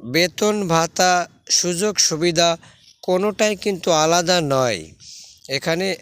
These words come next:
একই সুযোগ সুবিধা, বেতন ভাতা নিয়েই কিন্তু সবাই চাকরি করছেন। এবং আপনারা যারা যোগদান করবেন, আপনারাও, আহ, যোগদান করার পরেও বুঝতে পারবেন যে আসলেই এই সরকারি, নবজাতীয়করণকৃত সরকারি,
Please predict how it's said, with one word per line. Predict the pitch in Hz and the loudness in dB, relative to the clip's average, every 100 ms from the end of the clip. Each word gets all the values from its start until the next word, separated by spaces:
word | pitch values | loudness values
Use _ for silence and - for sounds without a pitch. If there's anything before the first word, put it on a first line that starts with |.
| - | -4
একই | 143 156 - | -2 -2 0
সুযোগ | 190 190 180 196 - | -2 0 -2 -4 -4
সুবিধা, | 170 170 175 165 | -4 -2 -2 0
বেতন | 151 151 175 175 | -2 -2 -2 -2
ভাতা | 165 165 180 | -2 0 -2
নিয়েই | 180 185 | -2 -4
কিন্তু | - 180 160 | -6 -10 -6
সবাই | 156 151 156 156 | -4 -2 -2 -2
চাকরি | - 147 139 151 | -2 -4 -4 -8
করছেন। | - 160 147 - 185 185 185 - - - - | -4 -2 -2 -2 -2 -2 -8 -14 -18 -20 -10
এবং | 135 135 147 | -8 -4 -2
আপনারা | 143 139 151 156 151 | -2 -2 -2 0 0
যারা | 151 151 139 | 0 0 -2
যোগদান | 135 143 156 156 | -4 -2 -2 -2
করবেন, | 147 151 160 156 | -4 -2 -2 -2
আপনারাও, | 101 127 - 143 151 170 | -4 -6 -4 -2 0 0
আহ, | 180 - - - - - - 151 147 135 | -2 -12 -20 -20 -20 -16 -6 -2 -2 -2
যোগদান | 127 156 131 139 165 156 | -2 -2 -2 -2 0 -2
করার | - 160 160 156 | -2 0 0 0
পরেও | 165 170 185 | 0 0 0
বুঝতে | 175 - 214 | -2 -4 -4
পারবেন | 196 185 185 180 | -4 -2 -4 0
যে | 175 | 0
আসলেই | 156 170 175 175 175 - - - - | 2 0 0 0 -2 -8 -20 -20 -6
এই | 156 156 | -2 0
সরকারি, | - 165 160 - 170 170 175 - - - | 2 0 -2 -2 0 0 -4 -8 -12 -4
নবজাতীয়করণকৃত | 135 151 160 165 - - 135 - - 156 160 - 160 160 147 156 165 | -2 -2 -2 -4 -6 -12 -12 -12 -6 -2 -2 0 0 -2 -4 -6 -2
সরকারি, | 151 165 156 170 165 | -2 -2 -2 -2 0